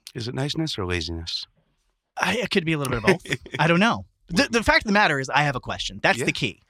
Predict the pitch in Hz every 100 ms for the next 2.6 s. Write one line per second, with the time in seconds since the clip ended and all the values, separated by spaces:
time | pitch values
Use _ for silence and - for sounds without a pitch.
0 | - 98 131 120 117 117 131 170 170 160
1 | 147 139 - 131 127 110 - 95 - 82
2 | - _ - 170 -